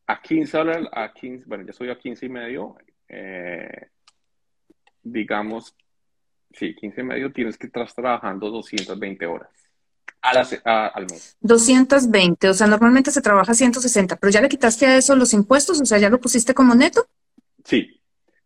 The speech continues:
Speaker 1: sí, ahí ya le estoy descosta-, descontando el dieciocho por ciento, que es lo que se te va entre el, el I A y el C P P y el federal con-
Speaker 2: Vale, por eso les digo que este cuadro de Diego es maravilloso para que lo usen y le den crédito a él si lo comparten, Diego Solano.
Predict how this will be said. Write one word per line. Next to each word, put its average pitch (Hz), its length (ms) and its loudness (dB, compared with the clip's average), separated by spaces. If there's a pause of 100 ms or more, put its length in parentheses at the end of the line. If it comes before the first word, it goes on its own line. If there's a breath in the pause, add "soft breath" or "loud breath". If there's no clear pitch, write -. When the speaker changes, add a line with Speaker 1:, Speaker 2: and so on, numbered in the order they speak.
(200)
Speaker 1:
sí, 113 240 -6
ahí 113 300 -8
ya 127 140 -6
le 127 80 -10
estoy 127 240 -18
descosta-, - 500 -20
descontando 104 640 -16
el 104 60 -14
dieciocho 104 340 -14
por - 140 -14
ciento, - 260 -16
que - 100 -18
es - 20 -10
lo - 100 -14
que - 80 -20
se - 120 -18
te 90 140 -8
va 87 220 -6
entre 90 480 -12
el, 87 200 -16
el 87 120 -12
I 107 160 -20
A 98 240 -4
y 92 180 -6
el - 340 -20
C 95 120 -12
P 90 120 -10
P 101 120 -8
y 85 400 -6
el 82 280 -12
federal 92 300 -10
con- 85 240 -14
Speaker 2:
Vale, 160 340 2
por 214 200 2
eso 226 100 4
les 254 180 4
digo 214 240 4
que 254 80 4
este 240 200 0
cuadro 240 340 6
de 220 100 6
Diego 196 300 6
es 220 80 4
maravilloso 196 560 4
para 208 180 2
que 196 140 2
lo 180 160 6
usen 220 300 6
y 269 60 6
le 220 120 6
den 202 180 4
crédito 240 460 4
a 190 100 4
él 196 100 4
si 240 120 4
lo 220 160 4
comparten, 180 640 2
Diego 190 220 4
Solano. 220 400 4